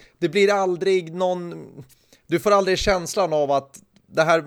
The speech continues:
i vissa spel kan man få känslan av att när, när du har tagit en bit in, du har spelat en halvtimme, säger vi, jag har spelat fyrtio minuter, säger vi. Och du börjar känna så här att, okej, shit, nu börjar jag komma långt, nu borde det dyka upp en boss snart.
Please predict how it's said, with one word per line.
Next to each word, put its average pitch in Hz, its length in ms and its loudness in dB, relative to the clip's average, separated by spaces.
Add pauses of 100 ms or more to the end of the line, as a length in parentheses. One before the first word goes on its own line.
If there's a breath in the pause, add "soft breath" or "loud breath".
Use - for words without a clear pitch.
(180)
i 202 100 -4
vissa 226 240 -2
spel 190 200 -4
kan 170 120 -4
man 160 120 -4
få 156 140 -6
känslan 151 360 -6
av 139 80 -2
att 139 100 -4
när, 156 240 -4
när 156 120 -4
du 170 60 2
har 175 80 2
tagit 208 440 0
en 175 140 -2
bit 143 180 -6
in, 135 140 -4
du 151 60 -2
har 160 60 0
spelat 180 440 0
en 160 60 -2
halvtimme, 151 600 -2
säger 101 240 -8
vi, 113 100 -6
jag 131 40 -2
har 135 60 -2
spelat 156 280 -2
fyrtio - 360 -4
minuter, 156 440 -4
säger 92 220 -10
vi. 87 120 -10 (540 soft breath)
Och 160 80 -4
du 165 60 -2
börjar 165 200 2
känna 156 280 0
så 156 100 -6
här 139 100 0
att, 135 160 -6 (240 soft breath)
okej, 147 400 0
shit, 214 380 2
nu 185 100 -4
börjar 190 220 0
jag 165 100 0
komma 156 260 -2
långt, 160 340 -4
nu 139 100 -6
borde 180 380 -2
det 196 80 -2
dyka 143 300 -4
upp 131 140 -6
en 131 140 -8
boss - 400 -2
snart. 120 400 -8